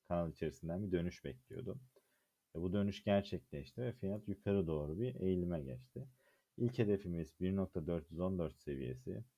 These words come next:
bu seviye. E, ikinci hedefimiz kırk altı bin üç yüz altmış üç direnci.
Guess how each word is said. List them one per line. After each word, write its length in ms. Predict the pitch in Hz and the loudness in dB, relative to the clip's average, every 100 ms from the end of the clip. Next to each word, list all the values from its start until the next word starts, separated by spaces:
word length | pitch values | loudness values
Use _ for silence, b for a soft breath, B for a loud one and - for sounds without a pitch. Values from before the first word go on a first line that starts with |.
| _ _ _ _ | _ _ _ _
bu 120 | 78 | -14
seviye. 520 | - 87 85 87 98 - b b b b b _ _ | -8 -6 -2 -2 -4 -10 b b b b b _ _
E, 360 | - 73 73 - | -12 -10 -8 -8
ikinci 480 | - - 101 101 107 | -6 -4 -2 0 0
hedefimiz 760 | 98 80 - 78 85 123 - - _ _ _ _ _ _ _ _ | 0 -2 -2 -4 -2 -4 -8 -20 _ _ _ _ _ _ _ _
kırk 280 | 104 95 - | 2 2 4
altı 320 | 92 87 90 | 2 2 0
bin 120 | 92 | -2
üç 240 | 80 - - | -2 -8 -8
yüz 160 | 73 - - | -8 -8 0
altmış 460 | 85 - 80 - | 0 0 -12 -6
üç 240 | 95 - 95 | -8 -4 -2
direnci. 520 | 98 95 92 95 | 0 0 0 0